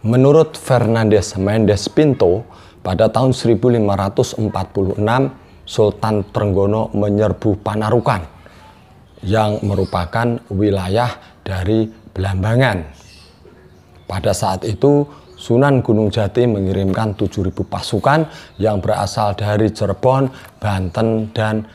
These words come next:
Jayakarta. Fernandes Mendes Pinto sendiri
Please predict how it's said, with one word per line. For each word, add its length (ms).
Jayakarta. 960
Fernandes 800
Mendes 400
Pinto 480
sendiri 560